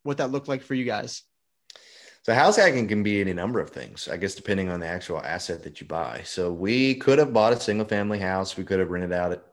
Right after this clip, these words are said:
Speaker 2: rented the other bedrooms out, or we could have lived in the living room and rented <laughs> out the
Speaker 1: <laughs>
Speaker 2: bedrooms, or there could have been a garage that we turned into a livable space or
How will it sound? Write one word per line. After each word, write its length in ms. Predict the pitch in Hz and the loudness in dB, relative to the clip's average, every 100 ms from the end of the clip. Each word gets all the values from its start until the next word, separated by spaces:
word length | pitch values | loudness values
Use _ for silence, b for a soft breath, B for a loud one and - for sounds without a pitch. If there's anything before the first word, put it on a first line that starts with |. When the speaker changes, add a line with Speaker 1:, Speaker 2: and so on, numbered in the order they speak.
| _ | _
Speaker 2:
rented 440 | - 95 98 90 | -4 -2 -2 -2
the 120 | 90 87 | -2 0
other 140 | 92 | 0
bedrooms 520 | 92 90 90 90 87 | 0 -2 -2 -4 -2
out, 340 | 82 82 82 - B B B B B B | -2 0 -2 -6 B B B B B B
or 260 | 85 87 90 | -2 2 2
we 120 | 95 | 0
could 160 | 98 101 | 2 2
have 140 | 80 | 2
lived 280 | 90 98 92 | 2 0 2
in 100 | 98 | 0
the 80 | 92 | 2
living 280 | 95 92 90 | 2 0 -2
room 480 | 87 85 85 87 - | -4 -4 -6 -8 -10
and 420 | 82 82 82 80 | -10 -8 -8 -10
rented 220 | 87 95 98 | -6 -4 -2
<laughs> 40 | - | 0
out 140 | 156 | 2
the 140 | 151 104 | 2 4
Speaker 1:
<laughs> 0 | |
Speaker 2:
bedrooms, 640 | 107 104 107 101 104 101 | 4 4 2 2 0 0
or 140 | 101 95 | 0 4
there 140 | 107 | 4
could 140 | 117 | 4
have 80 | 104 | 4
been 120 | 107 | 4
a 60 | 104 | 2
garage 760 | 101 98 98 98 98 98 95 - | 2 2 4 4 4 2 0 -2
that 160 | 90 87 | -2 0
we 480 | 95 95 95 92 | -2 0 -2 -4
turned 380 | 90 104 98 92 | -4 -2 0 0
into 300 | 95 92 98 | -2 -2 -2
a 20 | |
livable 340 | 92 92 90 92 | 0 0 -2 -6
space 540 | - 90 87 90 - | -2 -2 -2 -4 -6
or 200 | 85 - | -8 -10